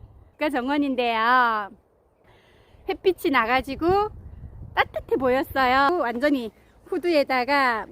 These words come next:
목도리도 하고 이렇게 해요, 지금. 감사해요.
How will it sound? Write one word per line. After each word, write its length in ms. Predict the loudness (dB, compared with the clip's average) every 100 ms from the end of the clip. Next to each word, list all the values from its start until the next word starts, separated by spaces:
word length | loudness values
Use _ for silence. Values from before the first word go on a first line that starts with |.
| -16
목도리도 500 | -18 -12 -6 -6 -4
하고 460 | -2 -2 -2 -2 -4 -8 -20 _ -20 -12
이렇게 220 | -6 0
해요, 160 | 2 0
지금. 380 | -4 -4 -2 -2
감사해요. 840 | -2 -2 0 0 0 0 0 -2